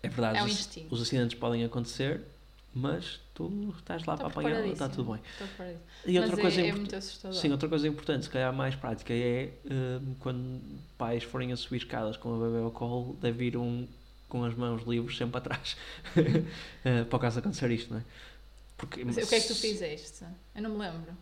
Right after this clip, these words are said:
Speaker 1: Tu caíste para a frente, portanto não havia
Speaker 2: Tu estavas
Speaker 1: muito que eu
Speaker 2: atrás
Speaker 1: pudesse
Speaker 2: de mim.
Speaker 1: fazer, mas se caísse para trás, se calhar podia ser mais perigoso e aí era, tipo,
Speaker 2: Sim.
Speaker 1: era bom ter uma amiga ali para apanhar.
Speaker 2: Sim, por exemplo, nós temos um, uma amiga, eh, que a casa dela é para aí no segundo ou terceiro andar e, e, e não tem elevador.
Speaker 1: Uhum.
Speaker 2: Quando nós vamos lá jantar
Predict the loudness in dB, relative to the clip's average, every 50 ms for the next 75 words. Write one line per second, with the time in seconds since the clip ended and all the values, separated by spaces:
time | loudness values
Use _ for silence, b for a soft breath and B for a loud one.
0 | -14 -10 -2 2 2 2 2 2 -2 -2 0 2 2 2 2 2 -2 -4 -2 -2
1 | -2 -2 0 0 2 2 2 4 2 2 2 2 2 4 4 4 4 4 4 4
2 | 4 4 4 4 4 4 2 2 4 4 4 4 2 0 -2 -2 -4 -2 -2 -2
3 | -2 -2 -4 -4 -2 -2 0 0 0 0 0 0 -2 -2 -2 -2 -2 -2 -2 -2
4 | -2 0 0 -2 0 0 0 0 0 -2 -4 -4 -4 -2 0 2 2 2 2 2
5 | 2 2 4 4 4 4 4 4 4 2 0 0 -2 -4 -6 -8 -10 -8 -6 -4
6 | -2 -2 -2 -2 -2 -2 -4 -4 -2 0 2 2 2 4 2 2 2 2 2 2
7 | 2 2 2 2 2 2 2 2 0 -2 -4 -6 -4 -4 -4 -4 -4 -6 -4 -2
8 | -2 0 0 -2 0 -2 -2 -2 -2 -4 -4 -4 -4 -4 -4 -4 -4 -4 -6 -6
9 | -6 -6 -8 -6 -2 -2 0 0 0 -2 -2 -2 -4 -4 -4 -6 -10 -8 -6 -4
10 | -2 -2 -4 -6 -8 -12 -14 -12 -8 -6 -6 -6 -4 -2 0 0 0 2 0 0
11 | 0 0 -2 -4 -4 -4 -4 -6 -8 -8 -8 -8 -8 -8 -8 -8 -6 -4 -2 0
12 | 0 0 0 -2 -6 -6 -8 -8 -8 -8 -10 -14 -12 -6 -4 -2 -2 -2 -2 -2
13 | -4 -4 -4 -4 -4 -6 -4 -6 -6 -8 -10 -12 -12 -6 -2 0 0 2 2 0
14 | 0 0 -2 -4 -4 -2 -2 -2 -2 -2 -4 -6 -6 -4 -4 -4 -4 -4 -6